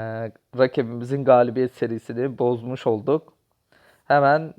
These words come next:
ee, bir taraftar yerine girelim, yani kariyere. Kariyerde bin tane altın alıyoruz şu anda. Diğer yere gelemedik maalesef. Ee, etkinliğe bakalım. Etkinlikten bir tane etkinlik,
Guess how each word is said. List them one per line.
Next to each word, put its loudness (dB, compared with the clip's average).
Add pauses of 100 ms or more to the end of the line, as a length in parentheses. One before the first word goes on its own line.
(120)
ee, -4
bir -4
taraftar 4
yerine -4
girelim, -6
yani -6
kariyere. 0 (180)
Kariyerde 2 (600)
bin -2
tane -2
altın 0
alıyoruz -2
şu -10
anda. 0 (840)
Diğer 8
yere 0
gelemedik -6
maalesef. -4 (840)
Ee, -4
etkinliğe -4
bakalım. -4
Etkinlikten -6 (720)
bir -4
tane 0
etkinlik, -10